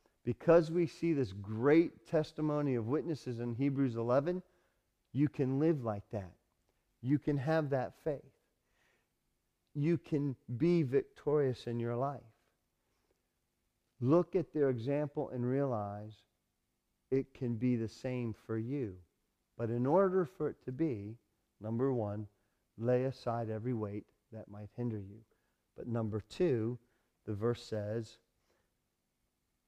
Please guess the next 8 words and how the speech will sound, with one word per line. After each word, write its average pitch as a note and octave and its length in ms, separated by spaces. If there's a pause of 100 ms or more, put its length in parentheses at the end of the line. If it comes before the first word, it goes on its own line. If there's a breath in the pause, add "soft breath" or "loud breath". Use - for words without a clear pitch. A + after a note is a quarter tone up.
(1160)
"And F#3+ 560 (240)
the C3 160
sin B2 720 (180)
which A#2+ 280 (100)
does D3+ 260
so E3 320 (120)
easily C#3+ 640 (500)
beset A#2 460